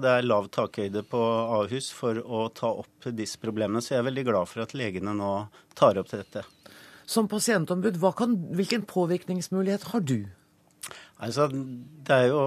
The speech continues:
Speaker 1: det å prøve å få satt søkelys på dette her. Det her er i-,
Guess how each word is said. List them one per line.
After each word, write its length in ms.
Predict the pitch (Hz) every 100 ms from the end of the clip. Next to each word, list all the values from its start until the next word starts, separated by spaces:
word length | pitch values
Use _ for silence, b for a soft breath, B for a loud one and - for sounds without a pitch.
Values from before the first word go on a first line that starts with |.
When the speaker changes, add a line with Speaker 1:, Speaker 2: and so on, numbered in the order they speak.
| 143
Speaker 1:
det 200 | 131 123
å 80 | 123
prøve 240 | 120 135 107
å 80 |
få 80 | 113
satt 220 | - 120 -
søkelys 400 | 127 - 101 -
på 140 | 123
dette 240 | 117 - 127
her. 200 | 143 135 120
Det 200 | 123 135
her 280 | 113 113 120
er 320 | 123 107 107 120
i-, 180 | 117